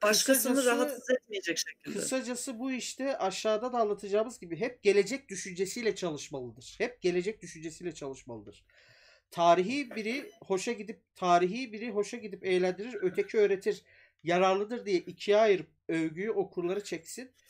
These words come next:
Speaker 2: sarsın düşüncesiyle tarihe sokanlara gelince, yani popüler tarih eleştirisi yapıyor burada biraz.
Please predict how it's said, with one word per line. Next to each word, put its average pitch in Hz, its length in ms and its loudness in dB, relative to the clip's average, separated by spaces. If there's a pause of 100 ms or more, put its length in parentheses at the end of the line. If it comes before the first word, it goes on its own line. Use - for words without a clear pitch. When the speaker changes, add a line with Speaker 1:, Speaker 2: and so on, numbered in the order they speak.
(140)
Speaker 2:
sarsın 185 500 -2
düşüncesiyle 196 600 -4
tarihe 180 360 2
sokanlara 202 520 -2
gelince, 190 600 0 (240)
yani 147 180 -8
popüler 196 420 0
tarih 196 240 2
eleştirisi 185 420 -2
yapıyor 160 260 -4
burada 139 180 -8
biraz. 220 280 -6